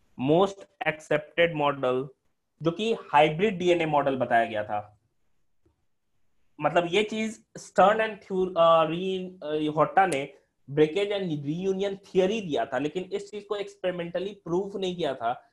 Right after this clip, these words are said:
इस चीज को experimentally prove किया गया था hybrid डीएनए मॉडल से।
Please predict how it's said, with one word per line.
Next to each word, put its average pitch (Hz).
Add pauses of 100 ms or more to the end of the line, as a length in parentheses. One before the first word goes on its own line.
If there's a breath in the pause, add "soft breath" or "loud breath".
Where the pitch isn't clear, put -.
(140)
इस 185
चीज 190
को 202
experimentally 160
prove 185
किया 185
गया 175
था 175
hybrid 156
डीएनए 151
मॉडल 131
से। 113